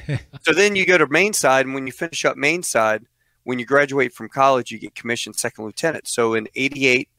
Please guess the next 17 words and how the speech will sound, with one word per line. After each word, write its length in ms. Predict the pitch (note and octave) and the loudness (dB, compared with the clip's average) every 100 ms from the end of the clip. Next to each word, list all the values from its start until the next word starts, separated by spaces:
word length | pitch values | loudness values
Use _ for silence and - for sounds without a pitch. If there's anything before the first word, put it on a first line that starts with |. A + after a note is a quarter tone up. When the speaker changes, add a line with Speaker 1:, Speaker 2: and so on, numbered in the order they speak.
| _ | _
Speaker 2:
May 180 | A2 A#2 | -2 0
of 100 | B2 | 2
eighty-eight, 460 | B2+ A#2+ A2+ A2+ A2 | 0 2 2 2 0
I 60 | |
was 160 | G#2+ - | -4 -10
commissioned. 460 | - G#2+ - G#2 - _ _ _ _ _ _ - | -8 -6 -6 -12 -16 _ _ _ _ _ _ -14
Started 380 | - C3 C3+ A#2+ | 0 0 0 -2
the 60 | |
basic 360 | G#2+ C#3 - - | -2 0 0 -4
school, 520 | - A#2+ A2+ A2 A2 _ _ _ _ _ _ | -4 -2 0 -2 -6 _ _ _ _ _ _
'cause 200 | - A#2+ | -2 0
every 300 | C#3 D3+ D#3+ | 2 2 2
Marine 360 | C#3+ C3+ C#3 C3 | 4 4 4 2
is 140 | A#2 | 0
a 40 | A#2 | 2
rifleman, 520 | A#2 A#2+ G2+ F2 F#2 | 2 2 -6 -10 -2
right? 280 | G2 A#2 | 0 0